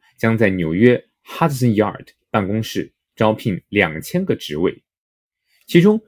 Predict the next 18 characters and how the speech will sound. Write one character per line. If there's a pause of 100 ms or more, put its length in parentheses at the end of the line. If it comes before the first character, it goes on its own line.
(160)
不
少
都
是
数
字
广
告
的
岗
位， (600)
比
如 (240)
digital
marketing、 (560)
marketing
and
analytics、